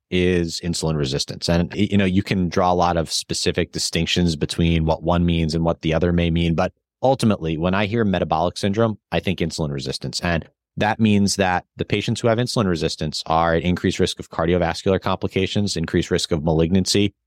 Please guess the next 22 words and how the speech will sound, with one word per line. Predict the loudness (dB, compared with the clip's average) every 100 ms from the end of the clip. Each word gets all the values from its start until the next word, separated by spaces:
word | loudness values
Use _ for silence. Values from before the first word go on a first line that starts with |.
| _
increased | -6 -2 0 0
risk | -2 -2
of | 0
neurodegenerative | 2 2 0 0 2 2 0
diseases | -2 -6 -6 -6
like | -6 -2
Alzheimer's. | -2 -2 -6 -10 -14 -16 _ -2
One | 2 4 4
of | 2 2
the | -2
proposed | -2 -6 -2 2 4 4 2 -2
pathophysiologic | -4 0 0 0 0 0 2 0 -2 -2
mechanisms | -2 0 -2 -2 -6 -6 0
is | 2 4 2
the | 0
way | 2 2 4
that | 2 2 0 -6
chronic | -8 -4 0 -2
hyperinsulinemia | -2 -4 0 0 0 0 2 2 4 2
drives | 2 0 0 -2
cell | 0 2 2
growth, | 2 0